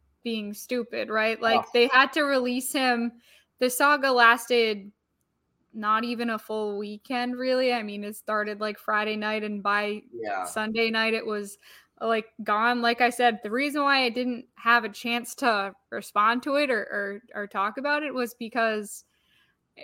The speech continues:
Speaker 1: it was just such a short <laughs> amount of time. Like, I, I wasn't here for two days, and it's begun and it's ended. You know what I mean? Like, it,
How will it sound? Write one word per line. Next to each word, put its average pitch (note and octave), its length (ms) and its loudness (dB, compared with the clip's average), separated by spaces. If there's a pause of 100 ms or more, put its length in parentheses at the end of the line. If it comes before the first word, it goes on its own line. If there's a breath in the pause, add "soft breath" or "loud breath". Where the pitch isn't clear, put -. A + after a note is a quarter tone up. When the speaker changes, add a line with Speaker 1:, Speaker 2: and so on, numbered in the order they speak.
(260)
Speaker 1:
it C4+ 120 4
was C4 480 -2
just C#4+ 300 -2
such - 180 -4
a C#4 60 -2
short C4 380 0
<laughs> - 20 -4
amount C4+ 280 2
of C#4+ 80 -6
time. B3+ 540 -2
Like, C#4 300 0
I, B3+ 200 -2 (260 loud breath)
I C#4 160 8
wasn't C#4 380 0
here C#4 380 -2
for B3 200 -2
two C4 260 -4
days, B3 420 0
and A3+ 360 -6
it's A#3+ 300 2
begun A#3 640 0
and A#3+ 120 -2
it's A3+ 180 -4
ended. A3+ 480 -4
You G#3 120 -6
know G#3+ 140 -4
what G#3+ 120 -4
I G#3+ 120 -4
mean? A3 280 -6
Like, G#3+ 300 -4
it, G#3+ 140 -4